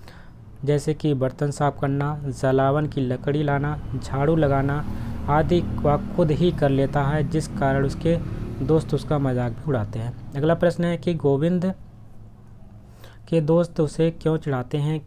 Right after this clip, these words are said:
क्या उसका चिढ़ाना उचित है? उत्तर में लिखेंगे, गोविंद के दोस्त उसे इसलिए चिढ़ाते हैं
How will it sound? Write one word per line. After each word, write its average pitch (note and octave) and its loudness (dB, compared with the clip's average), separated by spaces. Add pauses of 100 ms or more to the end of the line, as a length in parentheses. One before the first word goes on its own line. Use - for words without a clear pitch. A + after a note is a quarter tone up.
क्या D#3+ 2
उसका D3 -2
चिढ़ाना C#3+ -6 (460)
उचित B2+ -4
है? E3 2
उत्तर B2 -4
में D#3+ 0
लिखेंगे, E3+ 0
गोविंद D3 0
के D#3+ -2
दोस्त D3+ 0
उसे D3+ 0
इसलिए E3+ 0
चिढ़ाते C3 -2
हैं E3 -2